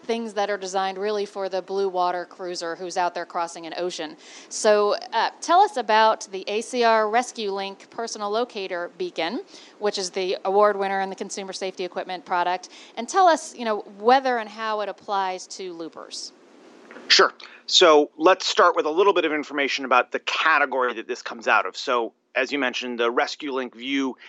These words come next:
Speaker 2: is a personal locator beacon. So a personal locator beacon is a small device uh, uh, maybe four inches by three inches by two inches that's designed to be worn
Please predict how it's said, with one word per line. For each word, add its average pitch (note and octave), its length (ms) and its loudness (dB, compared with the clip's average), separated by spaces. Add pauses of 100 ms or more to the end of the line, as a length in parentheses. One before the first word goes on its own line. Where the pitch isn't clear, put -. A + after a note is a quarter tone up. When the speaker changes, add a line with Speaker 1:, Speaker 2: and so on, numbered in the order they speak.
(140)
Speaker 2:
is B2+ 140 -6
a C3+ 100 2
personal D3 640 0
locator B2 460 0
beacon. G#2 460 -16 (500)
So D#3 160 0
a C#3 40 4
personal F#3+ 380 2
locator D3+ 400 0
beacon C3+ 380 -10
is A#2 120 -8
a A#2+ 100 -4
small C#3 480 2
device B2+ 580 -2 (400)
uh, - 40 -4
uh, A#2+ 380 2 (600)
maybe C#3+ 580 0
four D3+ 480 4
inches C#3+ 380 -2
by A#2+ 460 0 (280)
three D3+ 300 2
inches C3+ 260 -2
by A#2+ 180 2
two B2+ 280 -6
inches G#2 480 -10 (240)
that's F#3 200 0
designed E3+ 460 0
to D#3+ 60 -6
be C#3+ 440 -12
worn D#3 640 0